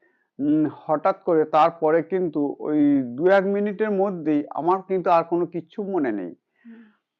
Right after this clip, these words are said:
Speaker 1: পরে আমি ওইখানটায় অ্যাক্সিডেন্ট হয়ে, এ, যাই হোক অ্যাক্সিডেন্ট হয়েছে এটা আমি পরে জানতে পারলাম। আমি পড়ে যাই রোডের ওপরে।
Speaker 2: হুম।
Speaker 1: একশো মিটার, পঁচাত্তর থেকে একশো মিটার দূ-, ডিস্টেন্সে একটা ছোট্ট গ্যারেজ ছিল
Speaker 2: হুম।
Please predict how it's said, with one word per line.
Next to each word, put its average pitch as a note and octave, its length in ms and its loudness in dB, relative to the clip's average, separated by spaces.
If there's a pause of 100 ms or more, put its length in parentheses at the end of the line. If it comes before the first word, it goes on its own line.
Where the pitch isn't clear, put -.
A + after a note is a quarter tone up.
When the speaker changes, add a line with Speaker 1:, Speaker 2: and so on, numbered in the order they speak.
(140)
Speaker 1:
পরে F3 280 4
আমি F3+ 160 2
ওইখানটায় F3 420 2
অ্যাক্সিডেন্ট D#3+ 600 0
হয়ে, E3+ 120 -8 (260)
এ, D3 280 2 (280)
যাই F3+ 180 4
হোক F3+ 160 0
অ্যাক্সিডেন্ট F3 520 -2
হয়েছে F#3 480 0
এটা E3+ 120 0
আমি E3+ 120 2
পরে D#3 260 0
জানতে D3 320 0
পারলাম। D#3 320 2
আমি D#3+ 220 2
পড়ে E3+ 220 2
যাই E3 160 4
রোডের D3 320 2
ওপরে। D3 300 -2
Speaker 2:
হুম। - 340 -14 (760)
Speaker 1:
একশো F3+ 300 2
মিটার, F#3+ 520 4 (640)
পঁচাত্তর A3+ 420 2
থেকে B3 220 0
একশো A3 280 2
মিটার G#3 400 0
দূ-, D#3+ 300 -6
ডিস্টেন্সে F#3 580 -4
একটা F#3 340 -2
ছোট্ট F3 360 -10
গ্যারেজ D#3+ 400 0
ছিল E3 240 -4
Speaker 2:
হুম। - 420 -14